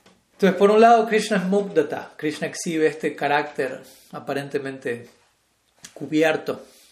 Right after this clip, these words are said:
¿m? Donde él es un niño, él es desatado por Yashoda, exhibe temor, etcétera. Pero de todas maneras, él retiene su característica de sarvajñata, que significa omnisciencia.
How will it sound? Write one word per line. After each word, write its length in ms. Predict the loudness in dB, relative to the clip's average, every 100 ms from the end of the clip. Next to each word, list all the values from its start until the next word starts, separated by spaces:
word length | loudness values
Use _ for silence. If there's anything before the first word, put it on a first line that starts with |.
| _ -20
¿m? 80 | -20 -20 -20
Donde 380 | -14 -10 -6
él 80 | -6
es 180 | -6 -10
un 140 | -14
niño, 560 | -10 -8 -6 -8 -8 -8
él 100 | -8
es 60 | -10
desatado 560 | -8 -8 -2 0 0
por 200 | -2 -2
Yashoda, 640 | -2 -4 -2 0 0 0 -4
exhibe 380 | -6 -6 -4 -2
temor, 480 | -4 -4 -4 -4
etcétera. 640 | -6 -6 -6 -6 -8 -8 -12 _ _ _ _ _
Pero 260 | -4 0 4
de 80 | 4
todas 260 | 6 4 4
maneras, 680 | 0 2 4 4 2 -6 -2
él 200 | 0 0
retiene 500 | -4 -4 -4 -4 -4
su 180 | -8 -4
característica 800 | -2 -2 -2 -4 -4 -6 -6 -4
de 120 | -4
sarvajñata, 1040 | -4 -6 -2 -2 -2 -8 -12 -12 -18 -20 _
que 120 | _ -16
significa 800 | -14 -10 -10 -6 -6 -6 -14 _ _ _ _
omnisciencia. 880 | -4 -4 -6 -6 -6 -6 -10 -12 -14